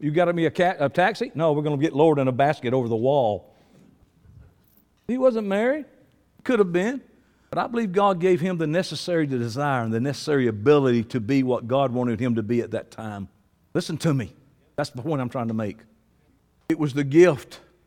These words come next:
he received from Yahweh. Whether we should marry or not, whether we should marry or not married,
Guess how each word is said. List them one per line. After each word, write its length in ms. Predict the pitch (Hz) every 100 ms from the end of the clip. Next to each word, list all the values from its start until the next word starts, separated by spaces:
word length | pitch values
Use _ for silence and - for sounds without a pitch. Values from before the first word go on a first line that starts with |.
| _ -
he 80 |
received 400 | 127 117 - 120
from 140 | 110 107
Yahweh. 460 | 98 95 87 87 - _ _ _ _ _ -
Whether 180 | 180 190
we 100 | 165
should 200 | - 131
marry 260 | 151 175
or 40 | 143
not, 320 | 113 113 113 - _ _ _ _
whether 140 | 175 170
we 80 |
should 160 | 170 156
marry 320 | 151 160 160
or 100 | 131
not 260 | 127 151 -
married, 440 | 123 117 113 110